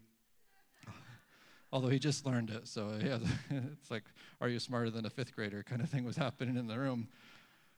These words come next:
Um, but I, I said, "Okay, who are, who's our representative, Lee Stefanik? Who's our senators?" And nobody could actually answer <laughs> that question. Uh, hopefully you can. Uh, but I said, "You know, we're gonna go into, whether, we're gonna go into Elise Stefanik, she's Republican. We're gonna go into Chuck Schumer's office. He's, he's a Democrat."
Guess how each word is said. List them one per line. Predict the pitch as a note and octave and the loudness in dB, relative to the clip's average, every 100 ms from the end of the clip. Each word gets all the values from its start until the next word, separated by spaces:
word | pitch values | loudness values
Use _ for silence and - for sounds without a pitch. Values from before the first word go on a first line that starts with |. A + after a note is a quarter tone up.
| _ - | _ 0
Um, | C3+ C3 | 2 2
but | C3 | 4
I, | C3 C3 | 4 4
I | B2+ | 2
said, | A#2+ C#3 | 2 0
"Okay, | C3+ A#2+ | 2 2
who | C#3+ D3 | 4 6
are, | C#3+ C#3 | 6 6
who's | B2+ C#3 C3+ | 4 4 4
our | C3+ | 4
representative, | C3 C3+ A#2+ A#2+ A#2+ A2+ | 2 0 -2 0 -2 -2
Lee | A2+ | -6
Stefanik? | - A#2 A2+ A#2 A2+ | -6 -4 -2 0 -2
Who's | C3 B2 | -2 2
our | B2 | 0
senators?" | - A2 G#2+ A2 A2 A2+ - - _ - | 0 -4 -2 -2 -2 -6 -10 -20 _ -8
And | A2+ G#2+ G#2 G#2 G#2+ - _ _ - | -6 -4 -6 -12 -18 -20 _ _ -8
nobody | A2+ G#2+ G2+ | -6 -4 -6
could | G2 | -4
actually | G2 - G2+ | -6 -4 -6
answer | G#2+ A2 D3 - | -6 -6 -4 -2
<laughs> | - C#3 | -2 0
that | C3 | -2
question. | - A2 - A#2+ B2+ - - - | -2 -6 -4 -6 -6 -10 -20 -8
Uh, | C#3 G#2+ | -2 -2
hopefully | A2 A#2 A2+ G#2 | -2 -4 -4 -4
you | G#2+ | -4
can. | - A2 A2+ - - - - | -4 -4 -4 -8 -18 -20 0
Uh, | C#3 B2+ A2+ A2+ C#3+ | 4 4 4 -2 2
but | C#3 B2 | 2 2
I | |
said, | B2 C3+ | 0 0
"You | C#3+ | 2
know, | |
we're | D3 | 2
gonna | E3+ D#3 | 2 2
go | B2+ C3 | 2 2
into, | C3 C#3+ - A2+ | 2 0 0 2
whether, | B2+ C3+ B2 A#2+ | 4 4 4 2
we're | B2 | 2
gonna | C#3+ | 2
go | B2 | 4
into | B2+ B2 A#2+ | 2 0 0
Elise | A2+ B2 | 2 0
Stefanik, | - - A2 A2+ | -2 -2 -2 -2
she's | - A#2+ | -6 -8
Republican. | A2+ G#2 G2+ - A#2 A2+ | -4 -4 -4 -6 -8 -6
We're | A2+ | -4
gonna | A2+ | -4
go | A2 G#2+ | -2 -4
into | G#2+ - G#2 | -6 -4 -4
Chuck | G2+ A2 | -4 -4
Schumer's | G2 - A2+ G#2+ G2+ | -4 -4 -4 -4 -4
office. | F#2+ - G#2+ - | -6 -4 -8 -6
He's, | G#2+ G#2+ | -6 -6
he's | G#2 G2+ | -8 -8
a | |
Democrat." | G2+ G#2+ G#2 G2+ F#2+ F#2 | -6 -4 -6 -6 -6 -8